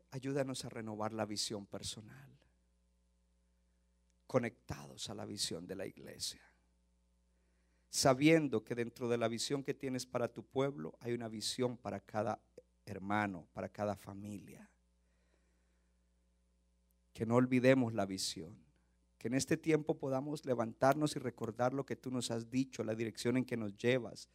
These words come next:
y que hagamos ajustes y renovemos la visión para que cada área de nuestra vida esté en equilibrio, en balance, y cada área de nuestra vida sea prosperada.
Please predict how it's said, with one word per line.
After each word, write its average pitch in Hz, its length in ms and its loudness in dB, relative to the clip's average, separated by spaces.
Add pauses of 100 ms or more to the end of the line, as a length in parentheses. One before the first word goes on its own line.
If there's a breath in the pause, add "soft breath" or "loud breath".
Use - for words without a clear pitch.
(560 soft breath)
y - 60 -14
que - 100 4
hagamos 156 380 4
ajustes - 760 0
y 123 40 -8
renovemos 120 680 -4
la 104 160 -2
visión 92 600 -8 (1000)
para 113 140 -8
que 107 100 -14
cada 151 360 6 (100)
área 147 400 2
de 117 100 2
nuestra 110 420 -4
vida - 400 -10 (840)
esté 123 500 0 (160)
en 113 140 -2
equilibrio, 110 720 -4 (1000)
en - 120 -20
balance, - 720 -8 (960)
y - 60 -18
cada 120 420 4
área 117 180 -2
de 117 100 -2
nuestra 113 300 -8
vida 117 220 -4
sea 113 240 -2
prosperada. 107 800 0